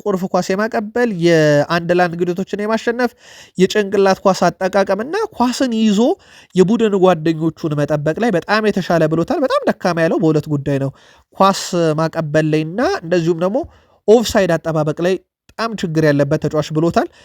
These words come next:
ከዛ ውጭ ግን ባሉ ነገሮች ላይ በጣም ጠንካራው ተጫዋች ነበረ ብሎታል። ስለዚህ የዩናይትድ ዝውውርን ለማምጣት ሳምንታዊ ደሞዙ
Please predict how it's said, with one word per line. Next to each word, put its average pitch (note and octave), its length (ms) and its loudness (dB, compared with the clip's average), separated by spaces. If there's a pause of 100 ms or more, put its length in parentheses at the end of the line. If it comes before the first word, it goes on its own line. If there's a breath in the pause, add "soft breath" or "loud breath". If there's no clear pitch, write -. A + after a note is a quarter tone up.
(200 soft breath)
ከዛ F3 120 4
ውጭ F#3+ 180 2
ግን F#3 160 0
ባሉ E3 220 2
ነገሮች D#3+ 320 -2
ላይ F3 100 0
በጣም E3 320 -2
ጠንካራው D#3+ 520 -2
ተጫዋች D#3+ 340 -2
ነበረ D#3+ 400 0
ብሎታል። D#3+ 440 2 (320 loud breath)
ስለዚህ A#3 260 6
የዩናይትድ G#3+ 580 4
ዝውውርን F3 360 -2
ለማምጣት D#3 500 -4
ሳምንታዊ E3+ 500 -4
ደሞዙ A3+ 320 0